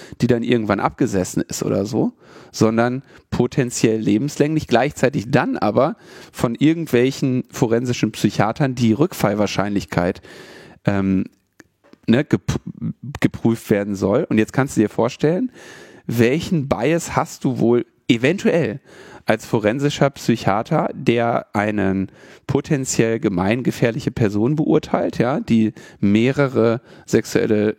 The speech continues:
Straftaten begangen hat. Und jetzt sagst du, musst du die, die Wahrscheinlichkeit, dass die wieder straffällig wird,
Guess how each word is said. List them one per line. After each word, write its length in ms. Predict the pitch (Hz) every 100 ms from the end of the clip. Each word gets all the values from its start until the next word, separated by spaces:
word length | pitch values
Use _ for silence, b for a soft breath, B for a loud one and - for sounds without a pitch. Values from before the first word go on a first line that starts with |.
| -
Straftaten 760 | - 110 120 - 185 - 165
begangen 440 | 147 139 131 160
hat. 200 | 160 214 - B B B B
Und 140 | - 123
jetzt 140 | 127
sagst 200 | 131 -
du, 60 | 131
musst 220 | 127 -
du 40 |
die, 140 | - 87 -
die 280 | - - 107
Wahrscheinlichkeit, 720 | 104 - 143 220 - 160 -
dass 140 | 143
die 120 | -
wieder 160 | 123 120
straffällig 600 | - 113 113 - 110 -
wird, 160 | -